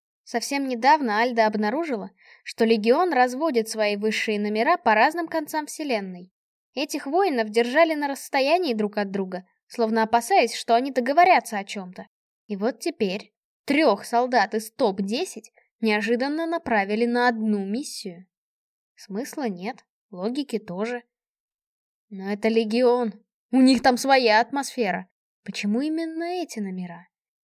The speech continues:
Три, четыре и семь. Где первые двое? Почему не пятый? Что могло стать достаточной причиной для направления на спасение дешевого транспортника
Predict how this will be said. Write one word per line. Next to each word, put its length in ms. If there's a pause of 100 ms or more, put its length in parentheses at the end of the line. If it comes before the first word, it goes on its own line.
(640)
Три, 280
четыре 600
и 40
семь. 380 (680)
Где 240
первые 460
двое? 440 (760)
Почему 320
не 140
пятый? 440 (800)
Что 240
могло 320
стать 260
достаточной 640
причиной 500
для 140
направления 640
на 80
спасение 580
дешевого 540
транспортника 720